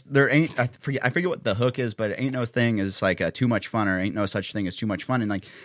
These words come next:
that's all we're after. And that's why so much country music is just about beer and hanging out with your friends, is because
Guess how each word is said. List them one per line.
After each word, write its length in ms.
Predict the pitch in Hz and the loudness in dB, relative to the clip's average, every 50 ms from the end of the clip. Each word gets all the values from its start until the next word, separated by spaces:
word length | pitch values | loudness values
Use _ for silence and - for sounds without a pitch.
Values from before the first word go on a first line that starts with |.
| - - - - | -20 -20 0 4
that's 180 | 170 170 - - | 4 4 4 0
all 300 | - - 135 151 175 180 | -2 0 2 2 2 2
we're 200 | 170 170 165 151 | 2 2 2 4
after. 420 | - 113 123 135 131 - - 104 | 4 4 4 4 2 0 -2 -2
And 100 | 98 101 | 0 0
that's 160 | 120 165 - | 0 -2 0
why 120 | 190 190 165 | 0 0 0
so 260 | 143 - - 127 127 | -2 -2 0 2 2
much 220 | 127 117 - - | 2 2 0 -2
country 400 | - - 117 117 135 - 135 127 | -4 0 0 0 2 2 2 2
music 400 | 117 107 98 95 98 95 92 - | 2 2 0 0 -2 -4 -4 -4
is 100 | 95 92 | -6 -6
just 220 | - - 107 - - | -6 -8 -8 -8 -2
about 320 | 107 120 113 - - 98 | 0 0 0 0 -2 -4
beer 460 | - 98 107 123 135 131 101 85 - - | -2 0 2 2 2 0 0 -2 -4 -6
and 100 | 104 95 | -6 -2
hanging 300 | 92 113 120 120 117 127 | 0 0 2 2 2 2
out 140 | 139 139 | 0 0
with 140 | - 135 - | -2 -6 -4
your 120 | 123 113 - | -6 -6 -4
friends, 340 | - 123 139 165 170 151 | -2 -2 -2 0 0 -2
is 100 | 123 117 | -2 -4
because 300 | 120 143 127 156 151 151 | -6 -4 -2 -2 -2 -2